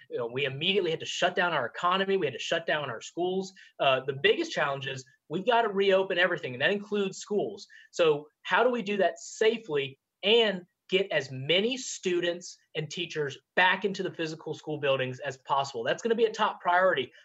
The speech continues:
because we know that the remote learning has been no substitute for teachers and students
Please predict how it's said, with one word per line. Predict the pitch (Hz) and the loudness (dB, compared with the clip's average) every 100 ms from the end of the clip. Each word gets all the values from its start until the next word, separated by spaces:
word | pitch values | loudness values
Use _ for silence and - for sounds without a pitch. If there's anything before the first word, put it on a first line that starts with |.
| - | -12
because | 165 196 190 | -10 -4 -4
we | 170 214 | -2 -2
know | 208 233 185 139 151 - _ _ - | 2 4 4 2 0 -6 _ _ -2
that | 156 156 | -2 0
the | |
remote | 139 139 156 202 | -2 2 2 2
learning | 190 185 143 135 _ _ | 2 2 -2 -4 _ _
has | 170 160 | -6 -2
been | 165 151 143 | 0 0 2
no | 156 | 2
substitute | 208 - 262 254 165 135 123 127 _ _ | 2 0 -2 -2 -10 -6 -6 -8 _ _
for | 156 147 151 - | -2 0 -2 -4
teachers | 165 165 196 | -4 -4 -6
and | 202 | -6
students | 202 175 165 139 139 - | -8 -2 0 0 -4 -14